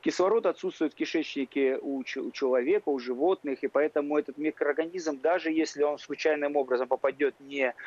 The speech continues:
обработанным, то есть не, не, э, деструктированным, э, в пищеварительный желудок ч-, э, животного,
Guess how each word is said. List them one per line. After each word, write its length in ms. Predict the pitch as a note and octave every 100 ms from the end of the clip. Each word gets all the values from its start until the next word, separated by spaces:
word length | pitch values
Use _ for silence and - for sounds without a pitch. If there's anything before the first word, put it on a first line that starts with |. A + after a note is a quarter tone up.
| - - -
обработанным, 1000 | A#2+ A#2+ - C3 C#3+ C#3+ D3 B2+ A#2+ A#2
то 100 | B2+
есть 240 | A#2+ -
не, 280 | C3+ C#3 C3+
не, 300 | C3+ C3+ C3+
э, 320 | B2 - C3+
деструктированным, 1040 | B2+ C#3 D#3 C#3+ - D3 C3 B2+ B2+ B2 C3
э, 220 | C3+ C3+
в 100 | -
пищеварительный 800 | C#3 - C#3 C#3 C#3 C3 B2+ A#2+
желудок 400 | - C3+ B2+ B2+
ч-, 180 | - D3
э, 340 | C#3 C#3 C3+
животного, 560 | A#2+ C#3+ G3+ A3+ E3+